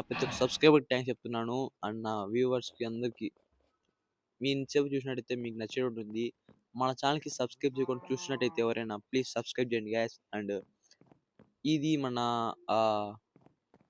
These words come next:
వచ్చేసి రెం-, రె-, సెకండ్ హౌస్. మన కోసం బిల్డ్ చేశాను అవినీత్.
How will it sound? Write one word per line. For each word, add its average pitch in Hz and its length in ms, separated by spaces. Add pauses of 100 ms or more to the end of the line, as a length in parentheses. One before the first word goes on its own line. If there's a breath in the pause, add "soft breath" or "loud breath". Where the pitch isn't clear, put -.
(480)
వచ్చేసి 127 380 (120)
రెం-, 123 200 (240)
రె-, 107 180 (100)
సెకండ్ 123 280
హౌస్. 135 240 (800)
మన 135 180
కోసం 147 220
బిల్డ్ 127 160
చేశాను 120 240
అవినీత్. 120 300